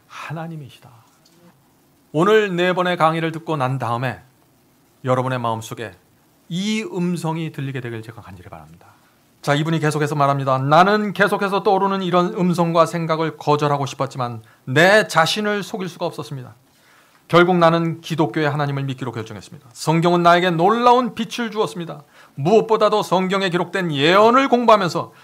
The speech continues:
나는 하나님을 정면으로 만나게 되었습니다. 그것은 정말 충격적인 경험이었습니다. 수천 년 전에 기록된 하나님의 예언이 이 세상의 역사와 하나씩 비교해 가면서 성경의 예언이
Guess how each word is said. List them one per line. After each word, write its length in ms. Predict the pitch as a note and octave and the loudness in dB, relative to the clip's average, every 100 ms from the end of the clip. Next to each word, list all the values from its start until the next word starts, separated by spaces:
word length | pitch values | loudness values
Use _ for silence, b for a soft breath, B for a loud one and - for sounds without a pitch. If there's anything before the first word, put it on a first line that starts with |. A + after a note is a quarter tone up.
| b | b
나는 300 | - D3 D#3 | 2 4 4
하나님을 680 | C#3+ - G#3 G3 F#3+ E3+ D3+ | 0 -2 -2 0 0 -2 -4
정면으로 1000 | - C#3+ G#3 B3 C4 B3+ A#3+ A3+ G#3+ G3 | -2 0 0 0 2 2 2 2 2 0
만나게 360 | D#3+ D3 C3 B2 | -2 -2 -2 -6
되었습니다. 400 | A2 G2 - - _ b b b b | -10 -14 -18 -20 _ b b b b
그것은 300 | F3 E3+ F#3 | -2 0 2
정말 340 | F3 F#3+ G3+ | 2 2 0
충격적인 680 | - B3 C4 C4 C4+ B3+ B3+ | 0 -6 -4 -4 -4 -4 -2
경험이었습니다. 600 | G#3 G3+ G3 E3 D#3 C3 - _ _ b b | -2 -2 -4 -8 -10 -18 -20 _ _ b b
수천 540 | - - C4 - B3 B3 | -14 -6 -4 0 0 2
년 300 | B3+ B3 A#3+ | 0 -2 0
전에 280 | A#3 A#3+ A3 | 2 2 0
기록된 520 | A3+ A3 A3 A3 G3+ | 0 -2 0 -2 -2
하나님의 680 | - G3+ G3+ G3 G3 F#3 D#3 | -2 0 0 -2 -6 -4 -4
예언이 420 | D#3+ D#3+ D#3 B2+ _ - | -4 -4 -8 -12 _ -6
이 260 | G#3+ B3 | -2 -2
세상의 720 | F3+ A3 A3 A3+ A3 G#3+ F#3+ | 0 0 2 2 0 -2 -2
역사와 580 | F#3 G3+ - A3 G#3 G3 | 0 0 2 2 4 4
하나씩 720 | D3+ - C#4+ C#4+ C#4+ C#4+ - | 2 -2 2 2 0 -8 -10
비교해 1040 | - G#3+ A3+ A3 A3+ A3 A3 - G#3+ G#3 - | -12 -8 -8 -4 -4 -4 -6 -4 -4 -4 -10
가면서 500 | - D3+ D3 C3 B2 b b b b | -4 -2 -2 -4 -12 b b b b
성경의 600 | - F3+ G3 G3+ G3 F3 | 0 0 2 -2 0 0
예언이 460 | F#3 F#3 F#3+ - | 0 0 -4 -8